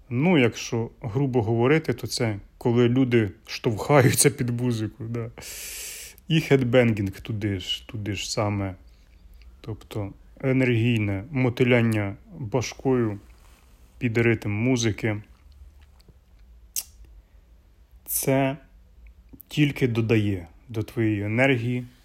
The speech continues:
до того шаленого вогню, який ти відчуваєш там. Я нещодавно, а,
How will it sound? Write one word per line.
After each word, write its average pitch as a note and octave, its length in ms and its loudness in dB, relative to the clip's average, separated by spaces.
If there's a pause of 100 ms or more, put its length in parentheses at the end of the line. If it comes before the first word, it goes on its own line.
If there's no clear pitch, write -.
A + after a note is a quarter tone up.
(140)
до A2+ 80 -8
того G#2 260 -8
шаленого A2 540 -4
вогню, A2 440 0
який A2+ 280 -4
ти A2+ 140 -8
відчуваєш G#2+ 640 -8
там. A2 280 -10 (800)
Я F3 180 4
нещодавно, D3 840 2 (760)
а, A2+ 520 -4